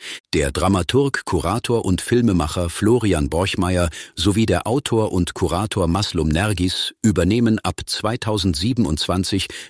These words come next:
die künstlerische Leitung des Festivals Theaterformen für vier Ausgaben bis zweitausenddreißig, wie das Schauspiel Hannover in einer Presseaussendung am einundzwanzigsten Januar mitteilte.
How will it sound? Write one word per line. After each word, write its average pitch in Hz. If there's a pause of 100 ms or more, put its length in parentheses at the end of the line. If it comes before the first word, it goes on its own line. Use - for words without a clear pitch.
die 87
künstlerische 78
Leitung 73
des 65
Festivals 73
Theaterformen 80 (220)
für -
vier 143
Ausgaben 73
bis 78
zweitausenddreißig, 78 (380)
wie 85
das 73
Schauspiel 90
Hannover 78
in 67
einer 65
Presseaussendung 76 (300)
am 82
einundzwanzigsten 110
Januar 67
mitteilte. 62